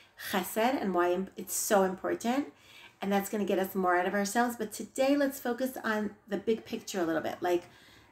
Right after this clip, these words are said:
getting our head out of the mud, getting our head out of the ground, and looking back a little bit and saying, "Where do you stand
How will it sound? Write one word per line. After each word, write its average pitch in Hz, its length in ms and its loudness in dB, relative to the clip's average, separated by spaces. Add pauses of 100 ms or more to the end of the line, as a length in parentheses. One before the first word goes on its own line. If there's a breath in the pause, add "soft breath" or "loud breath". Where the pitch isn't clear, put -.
getting 254 280 4
our 254 120 6
head 226 240 2
out 214 160 2
of 202 60 -4
the 208 60 2
mud, 196 400 4 (320)
getting 277 240 0
our 277 80 4
head 233 260 2
out 208 120 0
of 214 60 -2
the 214 60 2
ground, 190 680 0 (420 loud breath)
and 220 260 0
looking 294 380 4
back 196 380 4
a 254 40 0
little 269 200 6
bit 294 420 4 (180)
and 220 220 0
saying, 214 540 -2 (520 loud breath)
"Where 262 360 4
do 339 60 10
you 330 180 8
stand 247 640 -2